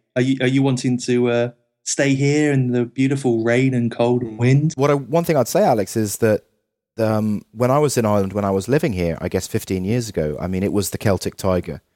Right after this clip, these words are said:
Speaker 2: And everything seemed so optimistic, and everyone was just like, "Yeah, let's," you know, th-, there's people driving around in great cars, and everyone just had a, an optimism. And this time, given the whole Euro mess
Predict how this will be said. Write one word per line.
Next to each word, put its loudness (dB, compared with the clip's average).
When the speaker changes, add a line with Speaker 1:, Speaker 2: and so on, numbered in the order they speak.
Speaker 2:
And -2
everything 0
seemed -2
so 0
optimistic, 0
and -2
everyone 0
was -4
just -4
like, -2
"Yeah, 2
let's," -4
you 0
know, 0
th-, -2
there's -10
people -6
driving 2
around 2
in -2
great 2
cars, 2
and -4
everyone 0
just -8
had 0
a, 0
an -4
optimism. -4
And 0
this 0
time, 0
given 0
the 2
whole 0
Euro 2
mess -2